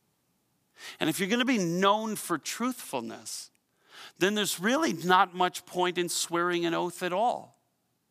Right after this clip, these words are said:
You don't need to swear to God so that people believe that what you're gonna say next is true.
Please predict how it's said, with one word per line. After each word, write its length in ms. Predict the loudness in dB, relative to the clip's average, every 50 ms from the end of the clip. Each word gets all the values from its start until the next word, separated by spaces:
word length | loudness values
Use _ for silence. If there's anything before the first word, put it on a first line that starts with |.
| _ -20 -20 -12 -2
You 140 | 2 4 6
don't 220 | 6 4 4 2
need 340 | 2 2 4 4 2 0 0
to 140 | 0 0 2
swear 640 | 2 2 0 0 0 0 2 2 4 4 4 4 4
to 100 | 2 0
God 480 | 0 0 4 6 6 6 4 4 0
so 140 | -2 -2 0
that 160 | 0 0 0
people 340 | -2 -4 -4 -2 0 0 0
believe 640 | 0 0 -2 -2 0 -2 -2 -2 0 0 -2 0 0
that 160 | 0 0 2
what 240 | 2 0 0 0 -2
you're 120 | -4 -2
gonna 220 | -2 -2 -2 -2 0
say 280 | 0 0 0 0 0
next 400 | -2 -2 -2 -4 -6 -8 -10 -10
is 120 | -10 -10 -10
true. 540 | -10 -8 -6 -4 -4 -4 -6 -8 -12 -14